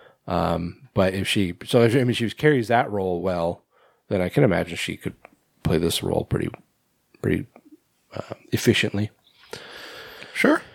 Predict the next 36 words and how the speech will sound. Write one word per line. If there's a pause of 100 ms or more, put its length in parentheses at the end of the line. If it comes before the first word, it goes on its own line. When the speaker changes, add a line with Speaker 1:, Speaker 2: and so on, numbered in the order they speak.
(680)
Speaker 2:
Yeah,
I
mean,
she's (120)
talented. (840)
Speaker 1:
She
is.
She
is
talented. (600)
Speaker 2:
I,
I
know.
That's
why
I
said
it. (680)
Speaker 1:
I
know.
I
was
agreeing
with
you. (2250)
Speaker 2:
I
think, (720)
uh, (360)
Castle
Rock
really
kinda
lost
me
when
they